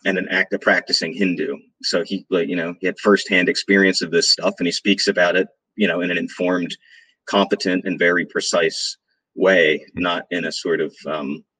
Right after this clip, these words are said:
Speaker 1: like, bombastic, "Oh, n-, no, here come the big bad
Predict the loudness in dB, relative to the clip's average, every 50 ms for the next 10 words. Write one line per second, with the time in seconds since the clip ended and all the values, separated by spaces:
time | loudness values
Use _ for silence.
0 | _ 0 0 0 0 0 -2 -2 0 0 0 2 2 2 2 0 0 -2 -2 -2
1 | -2 0 2 4 4 2 0 -2 -4 -4 -4 -2 -2 0 2 4 4 4 2 2
2 | 2 0 0 0 -2 -2 -2 0 0 -2 -2 -2 -4 -4 -4 -4 -2 0 0 0
3 | -2